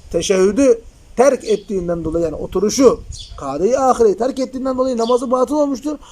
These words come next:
Namazı otomatikmen nafileye dönüşmüştür. E, altı reka-, beş rekatta tek, yani bir, üç, beş, tek sayılı, e, nafile namaz olmayacağından dolayı bu kimse artık altıya tamamlayacak bu namazını.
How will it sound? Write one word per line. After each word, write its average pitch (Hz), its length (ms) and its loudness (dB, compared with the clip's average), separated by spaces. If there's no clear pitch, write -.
Namazı 226 360 2
otomatikmen 277 720 0
nafileye 269 500 0
dönüşmüştür. 175 580 -4
E, 165 60 -10
altı 202 300 0
reka-, 226 400 -2
beş 262 240 4
rekatta 233 600 0
tek, 226 340 2
yani 165 280 -2
bir, 196 260 -2
üç, 190 440 -6
beş, 190 520 -4
tek 277 200 2
sayılı, 214 480 2
e, 156 240 -4
nafile 202 400 2
namaz 220 400 -2
olmayacağından 190 640 4
dolayı 170 220 -4
bu 262 80 -4
kimse 202 280 -2
artık 175 240 -2
altıya 156 360 4
tamamlayacak 277 680 0
bu 247 80 2
namazını. 240 420 -2